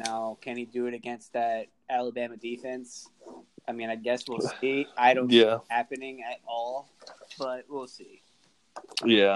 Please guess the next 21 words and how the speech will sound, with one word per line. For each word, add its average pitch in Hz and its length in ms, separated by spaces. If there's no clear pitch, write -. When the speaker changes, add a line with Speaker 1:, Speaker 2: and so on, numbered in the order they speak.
Speaker 2:
I, 117 640
I 127 40
think 117 320
Alabama 113 520
probably, 113 400
again, 131 420
wins 123 240
this 120 160
one 113 200
fairly 117 340
easily. 110 460
So 110 340
Speaker 1:
Yeah, 120 280
I, 127 240
I, 143 100
I, 143 260
I 139 40
see 127 200
that 117 200
too. 101 220
So 117 400